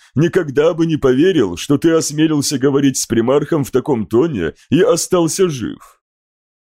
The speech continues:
"Остался", подтвердил Маган,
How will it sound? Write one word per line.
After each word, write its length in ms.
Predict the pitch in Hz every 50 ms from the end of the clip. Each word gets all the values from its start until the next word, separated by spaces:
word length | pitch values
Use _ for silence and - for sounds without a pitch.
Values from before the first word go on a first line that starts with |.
| _ -
"Остался", 920 | - 117 120 - - - 185 190 170 127 101 - - - - - - - _ _ _ _ _ _
подтвердил 640 | - 135 127 - 147 165 156 139 135 139 123 101 101
Маган, 420 | 127 127 92 - - - - -